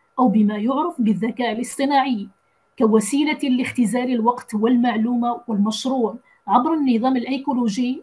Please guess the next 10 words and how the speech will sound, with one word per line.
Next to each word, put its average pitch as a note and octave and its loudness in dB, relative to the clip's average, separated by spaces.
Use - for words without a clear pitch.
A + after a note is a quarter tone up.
الصحي، - -6
وهو A#3 2
ما D4+ 2
تقدمت A3+ -2
به A3 -2
دول B3+ 0
في A3 -10
تطوير A#3 -4
منظوماتها A3+ 2
الصحية، A#3+ -2